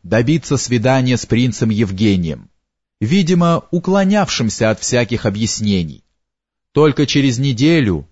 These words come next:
после самых неотступных и настойчивых требований, состоялась аудиенция.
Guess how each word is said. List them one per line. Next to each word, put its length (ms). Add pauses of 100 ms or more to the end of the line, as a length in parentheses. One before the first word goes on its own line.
после 340
самых 420
неотступных 800
и 40
настойчивых 760
требований, 720 (200)
состоялась 880
аудиенция. 960